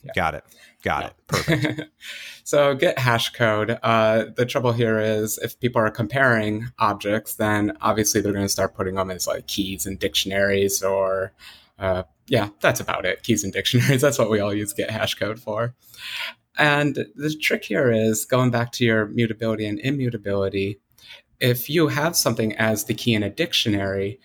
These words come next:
Speaker 1: it would be terrible if the values in that object changed and therefore its hash code would change, but the dictionary never changed. And so you could have this terrible state where you think something's in a certain slot in a dictionary, but it really moved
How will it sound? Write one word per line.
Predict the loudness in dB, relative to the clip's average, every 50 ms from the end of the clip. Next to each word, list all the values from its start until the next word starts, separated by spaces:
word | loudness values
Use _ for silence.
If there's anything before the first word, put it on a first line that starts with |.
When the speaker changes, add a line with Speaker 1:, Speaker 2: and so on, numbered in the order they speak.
| _ _ -2
Speaker 1:
it | 0 2
would | 2 2 2
be | 2 0
terrible | 0 -2 0 2 4 4 4 4 2 2 2 2 2
if | 2 0 -2 0
the | -2 -2
values | 0 2 2 2 4 4 4 4 4 2 2 0 0 0
in | -2 -2
that | 0 0 -2
object | -2 -2 -4 -6 -10 -8 -6
changed | -6 -4 -4 -4 -4 -6 -6 -6 -4 -2 -2 -4 -6 -8 _ _ -20 -20 -20 -20 _ -4
and | 0 2 2 4 4 2 2 0 0 -2 -6 -10 _ _ -12 -12 -12 -4 _
therefore | 0 0 0 0 0 0 2 2 2
its | 0 -2
hash | -4 -2 -2 0 0 -2 -2
code | -2 0 0 0 0
would | 0 -2
change, | -2 -2 -2 -2 -2 0 0 0 0 0
but | -2 -4
the | -2 -2
dictionary | -2 -2 -2 -2 -4 -4 -4 -4 -4 -4
never | -6 -8 -10 -10 -12 -10
changed. | -8 -6 -6 -4 -6 -8 -8 -8 -8 -8 -8 -10 _ -20 -20 -20 -8 -2
And | -2 0 2
so | 2 2
you | 2 2 2
could | 0 0 0
have | 2 2 2 2 2
this | 0 0 0 0
terrible | 0 2 2 2 2 2
state | 0 0 2 2 2 2 2 2
where | 2 2 2
you | 2 2 0
think | 0 0 0 2 2
something's | 0 0 -2 0 2 2 2 2 2
in | 0 -2
a | 0 0
certain | 0 0 -2 -4 -2 -2
slot | 0 2 2 2 2 0 -2 -2
in | -2 -2
a | -2
dictionary, | -2 -4 -4 -2 -4 -4 -4 -4 -2 -2 -4 -4 -6 -10 _ -20 -20 _ -6
but | -4 -4
it | -2 -2
really | -2 0 0 0
moved | 0 2 4 4 4 4 2 -2 -6 -12 -18 -18 -14